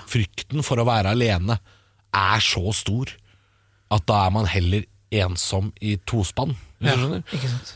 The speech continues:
Speaker 1: Eh, men, men hvis, hvis vi prøver å plukke litt fra hverandre, da, Christer, eh, ehm, gammel kjærlighet aldri ruster. Hvis det da ikke er et snakk om et par som har vært sammen i de tredve førti åra, men de var sammen,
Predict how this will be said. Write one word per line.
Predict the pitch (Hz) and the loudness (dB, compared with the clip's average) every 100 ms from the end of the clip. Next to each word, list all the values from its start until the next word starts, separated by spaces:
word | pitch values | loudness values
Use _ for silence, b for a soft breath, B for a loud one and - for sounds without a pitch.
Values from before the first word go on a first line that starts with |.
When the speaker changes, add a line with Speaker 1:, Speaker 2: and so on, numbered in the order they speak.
| - | -4
Speaker 1:
Eh, | 131 135 135 135 | 0 2 2 2
men, | 151 165 156 | 0 -2 -2
men | 160 | 0
hvis, | 165 160 170 | 2 2 0
hvis | 156 160 143 | -2 -2 0
vi | 156 156 151 143 - - - - - | 0 2 0 -4 -10 -14 -14 -10 -2
prøver | 135 123 | 0 0
å | |
plukke | 127 117 110 | 0 -2 -2
litt | 107 | 0
fra | 107 92 | 2 2
hverandre, | 98 123 | 2 2
da, | 120 | 0
Christer, | 113 113 113 | 0 0 0
eh, | 110 110 101 - _ _ _ - - | 0 -2 -2 -10 _ _ _ -16 -2
ehm, | 104 104 101 87 80 - _ _ _ _ _ _ - - 117 | 0 2 2 0 -2 -6 _ _ _ _ _ _ -20 -6 0
gammel | 127 107 | 2 2
kjærlighet | 104 101 98 101 | 2 2 2 0
aldri | 101 90 87 | -2 0 0
ruster. | 87 - - - - B B B B B B _ | 0 -4 -10 -18 -20 B B B B B B _
Hvis | 120 123 123 | -4 -2 0
det | 131 | 2
da | 135 | 0
ikke | 120 113 | 0 -2
er | |
et | - | 0
snakk | 101 98 | -2 -2
om | 120 | 0
et | |
par | - 98 | 2 4
som | 104 | 4
har | 107 | 2
vært | - | 2
sammen | 101 160 | 2 2
i | 202 | 2
de | 175 | 0
tredve | 147 123 104 | 0 0 2
førti | 101 90 | 2 0
åra, | 80 65 - - b b b b b - | 0 -2 -6 -14 b b b b b -2
men | 104 | 2
de | 107 | 4
var | 107 107 | 4 4
sammen, | - 90 101 101 | 2 4 2 0